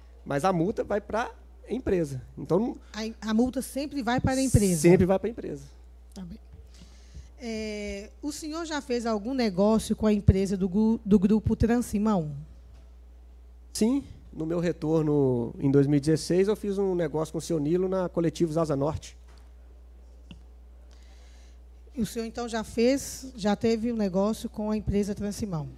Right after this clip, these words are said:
Speaker 1: É, eu
Speaker 2: Que é
Speaker 1: adquiri os ativos do co-, da Coletivos Asa Norte, que era consorciada na época, em dois mil e dezesseis. Aí ela saiu do sistema e,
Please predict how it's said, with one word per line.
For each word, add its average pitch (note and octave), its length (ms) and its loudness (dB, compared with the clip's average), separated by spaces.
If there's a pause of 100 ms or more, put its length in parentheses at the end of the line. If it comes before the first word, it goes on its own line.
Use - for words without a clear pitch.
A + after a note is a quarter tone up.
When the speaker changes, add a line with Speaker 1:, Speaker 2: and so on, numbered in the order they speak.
(720)
Speaker 1:
É, C3+ 180 8
eu C#3 120 12
Speaker 2:
Que D#3+ 100 4
é - 20 6
Speaker 1:
adquiri F3 240 4
os G3 140 6
ativos F#3 480 2
do F#3 80 -2
co-, F#3+ 180 2
da D3+ 160 0
Coletivos F#3 600 0
Asa E3+ 200 0
Norte, E3 360 -2
que G3+ 80 -2
era G3 100 4
consorciada F3 640 0
na F3 200 0
época, D#3 240 0
em F3 60 2
dois E3 180 2
mil D#3+ 100 4
e - 20 4
dezesseis. D#3 680 -4 (240)
Aí B2+ 140 -10
ela C3+ 140 -6
saiu D#3 280 -2
do D3+ 60 -8
sistema F3 680 0 (180)
e, C3+ 800 -6